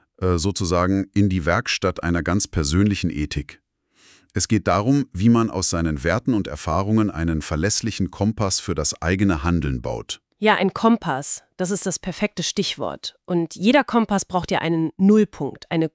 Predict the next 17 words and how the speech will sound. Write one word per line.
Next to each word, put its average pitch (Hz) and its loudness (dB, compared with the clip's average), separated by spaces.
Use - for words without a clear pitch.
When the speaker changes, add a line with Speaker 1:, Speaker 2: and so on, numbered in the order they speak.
Speaker 2:
Grundlage. 190 0
Und 196 2
der 190 4
Autor 233 4
fängt 226 0
damit 220 2
an 214 2
zu 214 -2
definieren, 190 2
worauf 180 2
er 202 0
seinen 175 2
Kompass 190 -4
eben 160 -2
nicht - 4
ausrichtet. - -8
Speaker 1:
Okay. 92 0